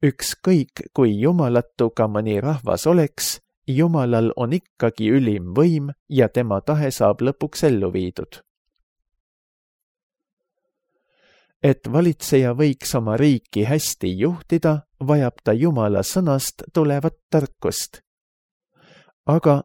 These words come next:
ta ei vaja seda tarkust oma asja ajamiseks, vaid juhi ülesanne on otsida parimat oma rahvale. Kes teeb oma tööd sellise motiiviga,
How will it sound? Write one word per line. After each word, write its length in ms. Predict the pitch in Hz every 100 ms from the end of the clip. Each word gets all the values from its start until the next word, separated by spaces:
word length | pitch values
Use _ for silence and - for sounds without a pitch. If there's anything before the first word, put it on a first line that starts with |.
| _
ta 200 | 175 170
ei 120 | 131 113
vaja 240 | 131 127 110
seda 300 | 135 117 110
tarkust 720 | - 143 147 - 92 - -
oma 320 | 175 190 135
asja 380 | 139 - 123 120
ajamiseks, 800 | 139 151 123 127 135 - - - - 123
vaid 320 | 120 117 -
juhi 260 | 117 151 160 151
ülesanne 560 | 147 135 - 139 120 113
on 140 | 107
otsida 520 | 131 - - 120 107 104
parimat 580 | 143 156 135 139 - -
oma 240 | 151 156
rahvale. 580 | 165 139 _ - 92 - - _ _ _ _ _ _ _ _ _ _ _
Kes 280 | - 165 -
teeb 320 | - 135 120 127
oma 220 | 117 110
tööd 340 | 151 131 98
sellise 520 | - 185 190 139 - 127
motiiviga, 760 | 117 - 151 165 135 127 135